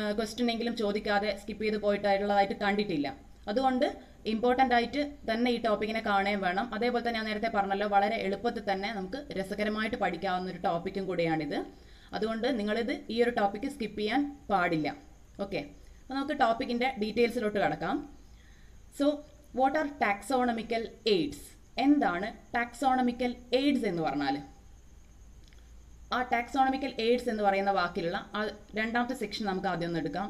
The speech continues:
Aids. എന്താണ് എയ്ഡ്സ് എന്ന് പറഞ്ഞാൽ? നമ്മൾ small ലെറ്റേഴ്സിൽ എയ്ഡ്സ് എന്ന്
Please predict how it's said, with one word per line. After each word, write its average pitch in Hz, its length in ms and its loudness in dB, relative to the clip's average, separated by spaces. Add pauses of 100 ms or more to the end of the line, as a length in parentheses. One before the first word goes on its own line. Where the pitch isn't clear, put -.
(140)
Aids. 196 400 0 (520)
എന്താണ് 247 360 4 (100)
എയ്ഡ്സ് 208 320 4
എന്ന് 175 140 -2
പറഞ്ഞാൽ? 170 280 0
നമ്മൾ 202 220 -2
small 220 320 0
ലെറ്റേഴ്സിൽ 202 440 0 (200)
എയ്ഡ്സ് 208 320 2
എന്ന് 196 160 -2